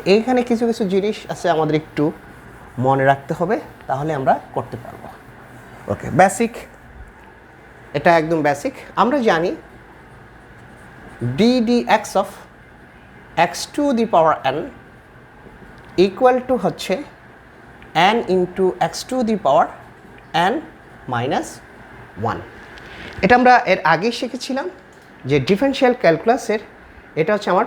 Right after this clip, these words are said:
প্রথম যে সূত্রটা সেটা, অর্থাৎ d dx of x to the power n হচ্ছে n into x to the power n minus one, অর্থাৎ এইখানে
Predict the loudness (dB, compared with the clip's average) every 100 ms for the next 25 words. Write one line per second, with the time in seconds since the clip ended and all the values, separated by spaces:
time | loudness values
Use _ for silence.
0 | -2 2 2 2 -4 -2 -2 -4 -6 -4
1 | -4 -2 -2 -2 -4 -12 -20 -20 -10 -4
2 | 0 0 -2 -12 -20 -6 0 4 2 0
3 | -6 -6 -6 -4 0 2 2 4 2 2
4 | 0 -2 -4 -12 -20 -6 -4 -2 -4 -4
5 | 0 2 2 0 -2 -2 0 0 2 2
6 | 2 2 -4 -18 -20 -10 -4 -4 -2 -4
7 | -6 -8 -12 -8 -4 -2 0 2 2 2